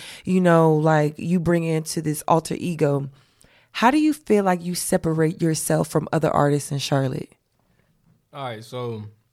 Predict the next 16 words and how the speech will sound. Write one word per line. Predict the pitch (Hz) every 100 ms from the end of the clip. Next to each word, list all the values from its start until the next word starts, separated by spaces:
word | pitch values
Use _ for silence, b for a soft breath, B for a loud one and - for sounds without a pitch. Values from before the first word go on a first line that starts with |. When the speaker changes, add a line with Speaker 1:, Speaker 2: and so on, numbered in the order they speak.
| _
Speaker 2:
one | 120 135
thing | 135 131 120
that | 107
separates | 131 117 117 113
me | 113 110
from | 107 104
other | 113 110
artists | 117 117 117 _ _ _ _ _ _ _
is | 131 104 101 101 - _
my | 120 110
independency. | 101 107 101 117 107 101 98 95
Like, | 90
I | 85
don't | 113 98
need | 107 104
nobody, | 95 95 98